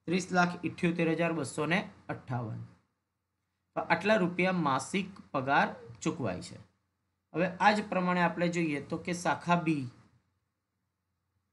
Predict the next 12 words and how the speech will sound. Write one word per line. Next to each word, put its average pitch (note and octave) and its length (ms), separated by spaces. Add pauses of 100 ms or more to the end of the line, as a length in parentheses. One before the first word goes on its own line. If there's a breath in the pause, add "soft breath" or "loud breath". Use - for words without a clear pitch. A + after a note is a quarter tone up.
(380)
શાખા D#3+ 560 (880)
બીનો D#3+ 580 (1500)
કુલ G#3 240
માસિક E3 600
પગાર, G2+ 300 (2750)
તો A2+ 440
એનો D3 200
પગાર E3+ 360
જોઈએ D#3 280
તો D#3 280
એન D#3 220
ટુ F#3+ 460